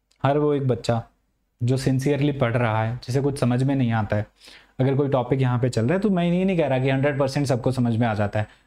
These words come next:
जिसे कुछ अगर समझ में नहीं आ रहा है, तो वो पूछ पाए, वो इंटरेक्ट कर पाए।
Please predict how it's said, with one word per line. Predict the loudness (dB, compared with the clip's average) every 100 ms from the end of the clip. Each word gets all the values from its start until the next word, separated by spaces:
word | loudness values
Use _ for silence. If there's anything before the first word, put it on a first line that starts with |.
| _ -2
जिसे | 0 0
कुछ | 0 0
अगर | 0
समझ | 0 0 2
में | 2 2
नहीं | 2 2
आ |
रहा | 0
है, | 0
तो | 0
वो | 0
पूछ | 0 0 0
पाए, | 0 0
वो | 2 2
इंटरेक्ट | 2 0 -2 -2
कर | -2
पाए। | 0 -2